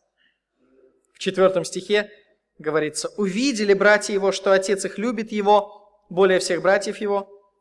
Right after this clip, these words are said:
И каким было их отношение к Иосифу? «И возненавидели его, и даже не могли говорить с ним дружелюбно».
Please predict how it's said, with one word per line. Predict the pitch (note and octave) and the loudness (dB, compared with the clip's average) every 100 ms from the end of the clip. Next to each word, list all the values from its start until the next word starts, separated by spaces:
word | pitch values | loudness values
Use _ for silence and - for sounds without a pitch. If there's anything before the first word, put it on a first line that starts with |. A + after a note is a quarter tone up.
| _ _ _ _ _ _ _ _ | _ _ _ _ _ _ _ _
И | A#3 C#4+ C#4+ _ _ _ _ | -6 -6 -6 _ _ _ _
каким | F#3 A3 C4 | -6 -4 -2
было | A#3 A3 | 2 0
их | G#3+ | 0
отношение | G3+ G3 F#3 G3+ F#3+ F3+ | -2 -2 -2 -2 -2 -4
к | |
Иосифу? | F#3 F3 E3+ E3+ E3+ D#3+ _ _ _ _ _ _ _ _ _ | -2 -2 -2 -8 -10 -12 _ _ _ _ _ _ _ _ _
«И | - C4 | -10 -6
возненавидели | B3+ C4 B3 A#3+ A#3 G#3+ C4 A#3 F#3 E3+ | -4 -2 -2 2 2 2 -2 -2 -2 0
его, | E3 E3+ G3 B3 - - - _ _ _ _ _ _ _ _ _ | 0 4 4 2 -4 -20 -20 _ _ _ _ _ _ _ _ _
и | G3 | -4
даже | F#3+ A#3 A3 | 6 6 6
не | G#3+ A3 | 0 0
могли | A3 G3+ A3+ B3+ | 0 0 -4 0
говорить | G#3+ G#3 G#3+ G#3+ | 2 2 0 -4
с | - | -8
ним | G3+ F#3 | -6 -4
дружелюбно». | F#3 F3+ G3 G#3+ C#3+ - | -4 -4 -4 -4 -6 -18